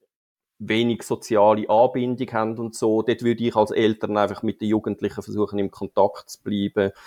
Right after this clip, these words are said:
ähm, und mit ihnen darüber zu reden, weil dann kann man eher noch entscheiden,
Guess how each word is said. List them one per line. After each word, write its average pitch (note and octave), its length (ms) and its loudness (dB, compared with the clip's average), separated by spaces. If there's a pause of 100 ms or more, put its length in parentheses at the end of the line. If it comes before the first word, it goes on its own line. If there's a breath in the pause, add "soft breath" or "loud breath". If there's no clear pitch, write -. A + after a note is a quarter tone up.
(260 loud breath)
ähm, G2 320 2
und G#2+ 180 2
mit A2+ 140 -2
ihnen G#2 200 4
darüber G2+ 280 0
zu - 120 -4
reden, F3 160 6
weil G#2+ 80 6
dann G2+ 100 4
kann G2 180 2
man G2 100 0
eher G#2+ 260 4 (100)
noch G2 220 2
entscheiden, G2+ 800 2